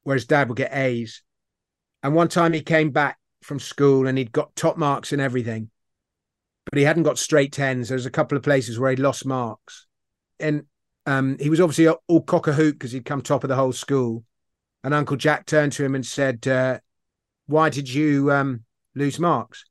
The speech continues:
And, uh, Dad said, "Oh, well, a couple of them were for carelessness.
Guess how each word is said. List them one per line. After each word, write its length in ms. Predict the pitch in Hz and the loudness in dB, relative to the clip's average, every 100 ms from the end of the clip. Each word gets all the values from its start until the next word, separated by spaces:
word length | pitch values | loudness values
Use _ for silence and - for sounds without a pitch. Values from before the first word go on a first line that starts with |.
| _ _ _ _ _ _ _ - | _ _ _ _ _ _ _ -4
And, 340 | 135 135 123 | 0 0 0
uh, 380 | 135 131 131 123 _ _ _ _ _ | 2 4 2 -2 _ _ _ _ _
Dad 220 | 147 135 | 0 0
said, 300 | - 139 139 | 0 0 0
"Oh, 220 | 156 165 | 2 4
well, 160 | 160 160 | 4 4
a 40 | |
couple 300 | 151 190 165 | 2 -2 0
of 40 | 160 | 0
them 120 | 147 | 0
were 100 | 147 | -2
for 120 | 143 | -6
carelessness. 920 | 127 156 143 127 - 123 123 117 - | 0 2 4 0 -4 -8 -8 -10 -18